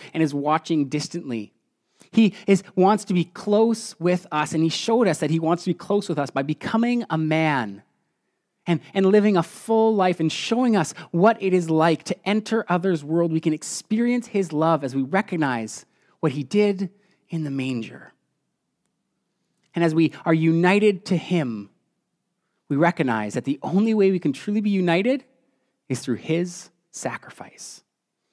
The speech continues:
And that's the second part of what love requires, is that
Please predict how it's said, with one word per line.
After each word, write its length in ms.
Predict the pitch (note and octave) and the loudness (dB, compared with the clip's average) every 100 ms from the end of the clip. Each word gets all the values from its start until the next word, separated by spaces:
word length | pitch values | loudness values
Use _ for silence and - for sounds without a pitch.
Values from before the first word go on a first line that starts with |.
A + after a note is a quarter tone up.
| _ _ _ _ - | _ _ _ _ -2
And 80 | |
that's 220 | D#3+ - - | -2 -2 -8
the 140 | C#3 | -6
second 280 | E3 D3+ - | -2 -2 -2
part 200 | A#2 A#2 | -2 -2
of 140 | A2+ - - | -4 -14 -4
what 220 | D3 C#3+ | 0 0
love 300 | D3+ C3 B2+ | 2 2 2
requires, 580 | B2+ B2+ C#3+ A#2 B2 D3+ | 0 -2 0 2 0 -2
is 120 | D3 | 0
that 180 | D3 C#3 | 0 0